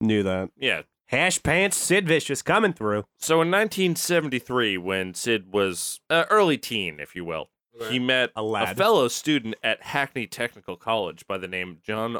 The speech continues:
Speaker 2: Lydon,
Speaker 1: A lot of
Speaker 3: Mm.
Speaker 1: Johns.
Speaker 2: better known in the punk scene as Johnny Rotten.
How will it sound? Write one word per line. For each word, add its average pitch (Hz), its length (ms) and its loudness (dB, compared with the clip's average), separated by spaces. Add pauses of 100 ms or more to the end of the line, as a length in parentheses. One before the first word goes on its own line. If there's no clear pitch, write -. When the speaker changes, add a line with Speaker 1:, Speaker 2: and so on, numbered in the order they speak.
Speaker 2:
Lydon, 98 480 -6 (420)
Speaker 1:
A 107 40 -10
lot 82 160 -6
of 95 80 -6
Speaker 3:
Mm. 92 40 -16
Speaker 1:
Johns. 90 260 -6
Speaker 2:
better 160 240 4
known 131 260 2
in 113 140 -4
the 104 60 -6
punk 135 300 -6
scene 82 380 -8 (100)
as 87 260 -14
Johnny 98 380 -6
Rotten. 85 360 -4